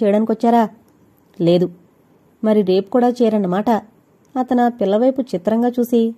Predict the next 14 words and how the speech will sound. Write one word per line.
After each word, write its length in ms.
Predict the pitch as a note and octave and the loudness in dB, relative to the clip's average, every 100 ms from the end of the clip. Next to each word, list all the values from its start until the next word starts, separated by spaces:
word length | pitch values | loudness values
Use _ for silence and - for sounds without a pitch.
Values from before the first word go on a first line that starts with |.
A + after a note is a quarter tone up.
| _ - | _ -4
"రేపంటే 420 | F3 F3 A3 A#3 | -2 0 0 0
తెలుసా 320 | G#3+ G3 G#3+ | 0 -2 0
నీకు?" 360 | A#3 A#3 A3 C#4 - | 0 2 0 0 -2
అన్నాడు. 280 | E3 E3+ F3 - _ _ _ _ - | -2 -2 -4 -8 _ _ _ _ -6
"తెలుసు, 360 | G3+ A3+ D4 G3+ - | -4 0 -2 -2 -6
మా 100 | G#3 | -2
ఇంట్లో 240 | F#3 F3+ A3+ | -2 -2 -4
చాలా 380 | A3+ F#3+ F3 F#3 | -2 -2 -2 -2
క్యాసెట్లున్నాయి. 680 | F3 E3 B3 B3+ A3 G#3+ - _ _ _ - | -4 -4 -2 -2 0 -2 -4 _ _ _ -6
మా 120 | G#3 | -2
మమ్మీ 320 | G3+ F3 G3 A#3+ | -2 0 0 2
డాడీ 240 | A#3+ A#3+ | 2 2
లేనప్పుడు 400 | G3 F#3+ A#3 B3+ - | 2 -2 -2 -2 -2
చూస్తుంటాను. 540 | - A#3 A3+ G#3 G3+ | -2 -2 0 0 -2